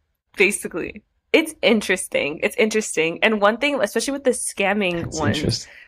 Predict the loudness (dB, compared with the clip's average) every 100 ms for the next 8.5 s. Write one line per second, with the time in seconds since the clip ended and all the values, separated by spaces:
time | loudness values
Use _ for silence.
0 | _ _ _ _ _ 2 4 6 4 4
1 | 4 2 2 2 2 2 4 4 2 -2
2 | 0 2 4 2 0 0 0 0 2 2
3 | 2 -6 -4 0 0 0 -4 -4 -10 -10
4 | -4 -2 0 0 2 2 2 -2 -6 -2
5 | 0 0 0 -2 -2 -4 2 2 2 -4
6 | -6 -12 0 2 2 0 -2 -4 -6 -10
7 | -8 -6 -6 -6 -10 0 0 0 -6 -2
8 | -2 0 -4 -6